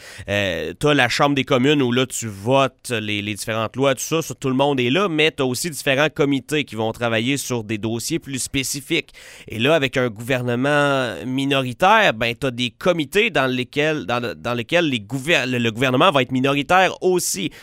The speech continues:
ce qui donne plus de pouvoir aux oppositions pour demander des comptes, pour obtenir certains documents. Là, le Parti libéral du Canada s'est dit, «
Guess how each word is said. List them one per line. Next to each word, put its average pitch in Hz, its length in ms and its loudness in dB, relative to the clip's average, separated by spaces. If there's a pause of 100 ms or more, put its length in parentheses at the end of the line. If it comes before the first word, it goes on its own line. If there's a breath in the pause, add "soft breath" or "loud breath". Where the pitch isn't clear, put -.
ce - 100 -18
qui 104 80 -14
donne 131 220 2
plus 139 260 -2
de 139 100 2
pouvoir 156 520 4
aux 127 160 2
oppositions 131 720 0 (240 loud breath)
pour 113 200 -2
demander 123 380 0
des 131 180 0
comptes, 156 320 4
pour - 120 -4
obtenir 139 340 0
certains 147 300 -2
documents. 143 460 0 (500 loud breath)
Là, 131 100 4
le 185 60 2
Parti 147 300 2
libéral 143 360 2
du 135 140 -6
Canada 131 600 2 (460 soft breath)
s'est 135 280 2
dit, « 139 380 -2